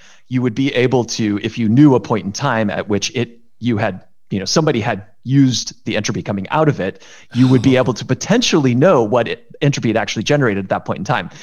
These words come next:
Speaker 1: So these chips actually self-destruct.
Speaker 2: Oh my
Speaker 1: It's
Speaker 2: God.
Speaker 1: impossible.
Speaker 2: <laughs>
Speaker 1: Yeah, it's impossible to, like, if they, if, yeah, if they, uh, if you try to structurally,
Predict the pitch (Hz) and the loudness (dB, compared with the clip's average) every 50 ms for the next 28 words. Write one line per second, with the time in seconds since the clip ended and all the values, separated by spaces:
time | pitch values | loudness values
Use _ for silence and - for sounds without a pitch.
0 | - - - - - 127 131 123 - - - - 226 220 226 - - - - - | -20 -18 -6 -4 0 2 2 0 0 0 2 2 2 0 0 -4 -6 -6 -6 -2
1 | - 135 113 - - - 131 135 - - - 131 - - - 139 - - - - | -2 -2 0 0 0 0 -2 -2 -2 -6 -8 -8 -8 -4 -4 -4 -4 -4 -8 -14
2 | - - - - - - - - - - - - 175 196 190 175 156 151 143 120 | -20 -20 -20 -20 -20 -20 -20 -20 -20 -16 -10 -4 -2 -2 0 0 0 2 2 0
3 | 113 110 98 143 151 151 - 180 127 - - - - - - - 180 135 147 156 | 0 0 2 0 0 2 2 0 0 0 -6 -16 -18 -6 -2 0 2 2 2 4
4 | 131 247 226 - - 151 131 - 120 113 139 147 156 - 170 139 160 147 - - | 4 4 2 2 2 0 -2 -2 0 2 2 2 2 2 0 2 2 0 2 2
5 | - 139 135 117 123 123 151 - - 135 131 135 156 - 156 139 - 131 - - | 0 2 2 2 2 0 0 0 0 0 0 0 2 0 0 0 0 -4 -2 -2
6 | 127 107 - 147 - 143 123 101 107 107 - 139 123 120 120 120 117 117 110 107 | -2 -2 -2 -2 0 2 2 2 0 0 0 0 2 2 2 4 4 4 2 2
7 | - 113 120 - 127 113 - - 143 131 139 135 - 139 131 120 117 104 104 - | 0 0 -2 -2 -4 -4 -2 -2 0 0 0 0 0 0 0 0 0 -4 -6 -12
8 | - - - - - - 170 143 - - 160 143 135 127 123 120 117 113 113 - | -18 -14 -10 -10 -4 -4 -4 -4 -2 0 0 0 2 2 2 2 2 0 -2 -4